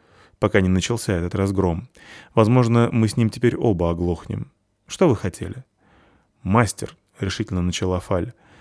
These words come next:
«Зверушка член труппы?» «Если ей так угодно».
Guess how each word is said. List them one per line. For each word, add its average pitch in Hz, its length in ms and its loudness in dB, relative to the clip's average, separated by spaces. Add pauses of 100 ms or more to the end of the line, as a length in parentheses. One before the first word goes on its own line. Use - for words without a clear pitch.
(220)
«Зверушка 117 580 2
член 175 320 2
труппы?» 123 520 0 (580)
«Если 90 340 -4
ей 117 80 6
так 127 220 -4
угодно». 139 500 0